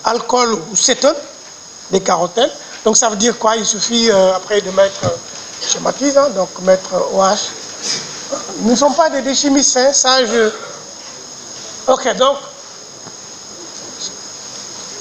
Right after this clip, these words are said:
voilà, donc là au niveau des deux noyaux, O H,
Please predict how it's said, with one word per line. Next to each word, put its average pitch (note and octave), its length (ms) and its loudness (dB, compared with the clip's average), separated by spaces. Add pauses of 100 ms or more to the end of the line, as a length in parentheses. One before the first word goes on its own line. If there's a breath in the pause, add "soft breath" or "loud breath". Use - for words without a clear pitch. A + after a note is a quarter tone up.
(220)
voilà, B3+ 340 6
donc B3 260 2
là C4 180 4
au A#3+ 80 4
niveau A#3+ 280 2
des G#3+ 140 0
deux B3 180 4
noyaux, A3 440 4 (960)
O G#3+ 120 6
H, C4+ 240 2